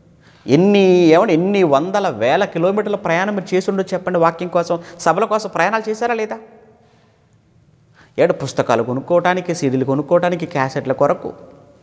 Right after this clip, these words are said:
ధనం ఖర్చు పెట్టారా? ఎగ్జామ్స్ కోసం ఖర్చు పెట్టేశారా? ఖర్చు పెట్టేశారు. సభల కోసం ఇచ్చారా? సభల కోసం ఇచ్చారు. నిర్మాణాల కోసం ఇచ్చారా? నిర్మాణాల కోసం ఇచ్చారు.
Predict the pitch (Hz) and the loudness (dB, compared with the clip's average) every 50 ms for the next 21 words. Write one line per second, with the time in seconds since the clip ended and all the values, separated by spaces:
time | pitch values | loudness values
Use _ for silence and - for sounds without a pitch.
0 | _ - 95 110 143 185 180 156 - - - - - - 196 - 190 175 - - | _ -10 -6 -4 -4 -4 -4 -6 -8 -10 -12 -6 -6 -6 -4 -4 -6 -8 -10 -12
1 | - - - - - - - - - 117 123 135 185 185 190 190 - 202 196 190 | -18 -20 -20 -20 -20 -20 -8 -6 -4 -4 0 0 0 0 0 -4 -12 -14 -12 -12
2 | - 175 - - 185 202 185 - 185 - - 185 175 170 - - 117 - - - | -12 -14 -14 -12 -12 -12 -12 -12 -16 -16 -16 -18 -18 -16 -16 -16 -16 -16 -16 -18
3 | 107 - - 69 - - - - - - _ _ _ _ _ _ _ _ _ _ | -18 -18 -16 -18 -18 -18 -20 -20 -20 -20 _ _ _ _ _ _ _ _ _ _
4 | _ _ _ _ _ _ _ _ - _ - - 170 170 196 220 214 226 220 220 | _ _ _ _ _ _ _ _ -20 _ -2 -2 2 2 2 0 0 -2 -6 -8
5 | 214 208 202 - 214 202 202 202 196 - - 120 117 107 101 95 90 - - 104 | -12 -14 -14 -14 -14 -14 -14 -14 -14 -12 -10 -10 -10 -10 -10 -14 -16 -16 -18 -18
6 | 92 85 - - - 80 - _ - - - _ - 135 175 190 202 220 220 226 | -20 -20 -18 -16 -16 -16 -16 _ -20 -20 -16 _ -2 0 0 2 2 2 2 2
7 | 233 233 226 233 226 226 214 220 214 - 208 190 196 170 135 120 120 131 131 127 | 2 0 0 -4 -6 -8 -10 -12 -10 -10 -10 -8 -8 -10 -12 -10 -10 -10 -10 -10
8 | 123 123 123 107 101 - - 170 180 - - - - - - - _ | -12 -12 -12 -14 -16 -16 -18 -18 -18 -18 -20 -20 -20 -20 -20 -20 _